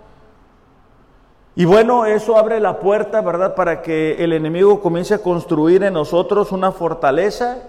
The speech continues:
y, y, y, y comenzamos a, a, a amargarnos, ¿no? Comenzamos a decir, "¿Por qué esta persona se comporta así? ¿Por qué esta persona se comporta de esta manera?". Y le damos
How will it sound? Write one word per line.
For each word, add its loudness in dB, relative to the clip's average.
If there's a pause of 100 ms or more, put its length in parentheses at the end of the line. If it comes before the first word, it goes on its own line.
(100)
y, -10
y, -10
y, -12
y -12
comenzamos -6
a, -2
a, -6
a -10
amargarnos, -10
¿no? -10
Comenzamos -8
a -4
decir, -8
"¿Por -8
qué 2
esta -6
persona -8
se -8
comporta -8
así? -12
¿Por -12
qué -8
esta -8
persona -8
se -10
comporta -8
de -4
esta -8
manera?". -10
Y -4
le -4
damos -4